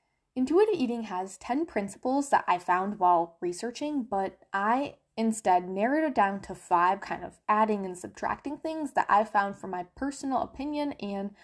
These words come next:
from talking to other, um, mostly females our age. So, number one, removing the diet mentality and making peace with food. This is probably one of the hardest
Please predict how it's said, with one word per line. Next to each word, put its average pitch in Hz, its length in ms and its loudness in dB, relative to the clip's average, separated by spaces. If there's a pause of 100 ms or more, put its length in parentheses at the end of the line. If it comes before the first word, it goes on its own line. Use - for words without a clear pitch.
(120)
from 240 200 -2
talking 208 480 0
to 196 440 -4 (480)
other, 208 760 2
um, 185 420 -6 (160)
mostly 208 380 0
females 202 720 0
our 180 380 0
age. - 420 -10 (960)
So, - 380 0 (140)
number 269 320 2
one, 185 180 0 (580)
removing 311 500 2
the 302 80 0
diet 214 280 0
mentality 185 640 -4
and 185 260 -10
making 220 320 -6
peace 196 400 -12
with 175 380 -8
food. - 240 -8 (720)
This 330 340 2
is 311 240 -2
probably 233 540 0
one 196 160 -2
of 202 100 -2
the 196 60 2
hardest 180 600 -8